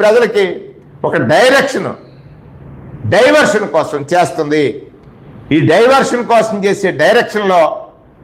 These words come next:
నిజం లేదని ప్రజలకు అర్థమవుతుందని ఈ సందర్భంగా మనవి చేస్తూ, ఇప్పటికైనా ప్రజలు అధికారం ఇచ్చారు, ప్రజల కోసం ఆలోచించండి. మీరు ప్రజారోగ్యాన్ని పక్కన పెట్టేశారు, ఆరోగ్యశ్రీ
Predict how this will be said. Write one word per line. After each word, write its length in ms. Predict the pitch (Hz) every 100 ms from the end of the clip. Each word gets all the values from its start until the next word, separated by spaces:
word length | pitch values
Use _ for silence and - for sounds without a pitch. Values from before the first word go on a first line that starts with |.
| - - - 131
నిజం 260 | 165 214 277 254
లేదని 400 | 220 208 202 190 156 - - _ - - -
ప్రజలకు 320 | 160 202 - 165
అర్థమవుతుందని 580 | 147 190 175 147 156 180 160
ఈ 20 | 135
సందర్భంగా 500 | 151 147 151 151 135 - - - - 123
మనవి 220 | 160 190 185
చేస్తూ, 260 | 170 190 160 - - - - - - - - - - 135
ఇప్పటికైనా 520 | 139 220 208 220 185 165 - -
ప్రజలు 220 | 170 180 175
అధికారం 340 | 151 214 214 202
ఇచ్చారు, 280 | - 170 147 -
ప్రజల 220 | 156 202 208
కోసం 220 | 190 - 160
ఆలోచించండి. 560 | 147 139 123 113 92 78 - - - - - - - - - -
మీరు 160 | 156 175 180
ప్రజారోగ్యాన్ని 720 | 160 208 226 233 180 240 233 214
పక్కన 220 | 208 240 233
పెట్టేశారు, 440 | 226 226 214 127 - - - _ - - - - - - - - 131
ఆరోగ్యశ్రీ 540 | 202 247 254 240 226